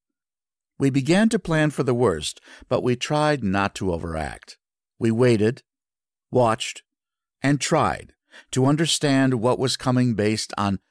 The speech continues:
what we were seeing in other countries, and we hoped this new danger could be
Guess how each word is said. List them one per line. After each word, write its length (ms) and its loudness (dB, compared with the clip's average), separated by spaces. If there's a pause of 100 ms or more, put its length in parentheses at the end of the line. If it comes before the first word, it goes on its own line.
(140)
what 320 -2
we 140 -2
were 120 0
seeing 360 0
in 80 -2
other 180 -4
countries, 680 -4
and 160 -4
we 140 -6
hoped 360 -2 (380)
this 240 -6
new 140 0
danger 500 0
could 220 -8
be 200 -6